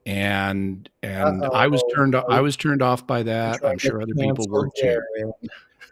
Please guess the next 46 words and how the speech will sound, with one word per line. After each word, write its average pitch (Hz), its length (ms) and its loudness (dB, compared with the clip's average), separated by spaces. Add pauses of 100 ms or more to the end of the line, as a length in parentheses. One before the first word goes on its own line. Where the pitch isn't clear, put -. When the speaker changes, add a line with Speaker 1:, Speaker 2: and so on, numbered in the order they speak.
Speaker 2:
<laughs> 196 80 6
Speaker 1:
However, 139 640 6 (280)
I'm 165 140 2
not 294 140 0
trying 247 220 2
to 214 40 0
Speaker 2:
She - 40 -4
was - 40 -6
Speaker 1:
cancel 180 320 6
Speaker 2:
already 190 140 10
Speaker 1:
anyone. 123 180 2
I'm, 120 60 -2
Speaker 2:
pregnant 175 360 4
Speaker 1:
I'm, 131 100 4
Speaker 2:
before 135 220 0
she - 220 -6
consented, 147 320 2
Speaker 1:
and 170 240 8
you're 165 100 4
Speaker 2:
right? 151 80 2
Speaker 1:
talking 160 380 4
over 143 220 2
me 117 160 0
again. 87 440 -8 (400)
Speaker 2:
Yeah, 160 320 0
well, 156 280 2
Speaker 1:
I'm 156 160 6
Speaker 2:
when 160 40 4
you 160 80 4
Speaker 1:
trying 196 240 4
to 170 40 2
Speaker 2:
want 143 80 -4
Speaker 1:
give 156 140 2
Speaker 2:
to 151 60 0
Speaker 1:
you 143 120 0
good 151 180 2
Speaker 2:
criticize 120 400 0
Speaker 1:
advice. - 300 -2
Speaker 2:
and 151 100 -8
be 285 60 -8
Speaker 1:
Keep - 40 -10 (140)
Speaker 2:
condescending 143 640 0
Speaker 1:
it, 98 40 -16
Speaker 2:
like 87 160 -18 (100)
that. - 140 -12 (100)
Speaker 1:
I'm, 151 380 -2